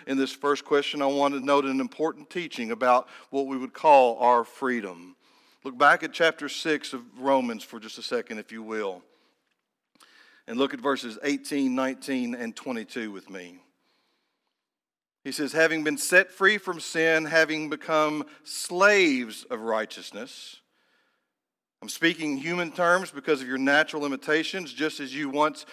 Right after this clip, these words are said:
presented the members of your body as slaves to impurity and to lawlessness,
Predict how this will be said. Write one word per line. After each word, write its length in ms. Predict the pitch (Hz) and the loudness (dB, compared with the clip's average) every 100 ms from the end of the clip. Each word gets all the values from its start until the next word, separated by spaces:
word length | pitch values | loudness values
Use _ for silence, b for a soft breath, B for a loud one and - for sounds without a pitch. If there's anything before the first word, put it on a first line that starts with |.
| B - | B -12
presented 420 | 135 147 156 135 | -4 -2 -2 -2
the 80 | 131 | -2
members 360 | 143 156 143 | 0 0 -4
of 80 | 127 | -6
your 100 | 135 | -4
body 340 | 127 131 143 143 | 4 6 6 2
as 140 | 123 | -6
slaves 520 | - 151 160 160 156 | -2 2 2 2 -4
to 100 | - | -6
impurity 580 | 131 120 151 156 160 170 | -8 -6 -2 2 2 0
and 80 | 131 | -4
to 80 | 117 | -2
lawlessness, 800 | 123 135 151 143 156 165 - | 4 4 2 -4 -8 -8 -8